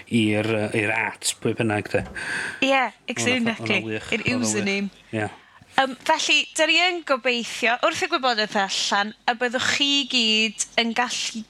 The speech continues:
Speaker 2: dod neu cyfrannu ar-lein, neu li am dod am T'mo, cwpl o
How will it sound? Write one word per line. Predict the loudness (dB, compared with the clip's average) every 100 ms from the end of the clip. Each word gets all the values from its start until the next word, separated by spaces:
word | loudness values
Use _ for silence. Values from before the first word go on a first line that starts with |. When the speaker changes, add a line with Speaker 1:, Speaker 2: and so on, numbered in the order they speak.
| -2
Speaker 2:
dod | 0 2 0 0 0 0 -2 -4 -8 0
neu | 2 2 0
cyfrannu | 0 0 0 2 2 2 2 4
ar-lein, | 2 0 0 2 2 0 2
neu | 2
li | 4 2
am | 2 0
dod | 0 2 0 0
am | 0 0 -2 -6 -10 -20 -20 _ _ 0
T'mo, | 2 2
cwpl | 2 -2 2
o | 4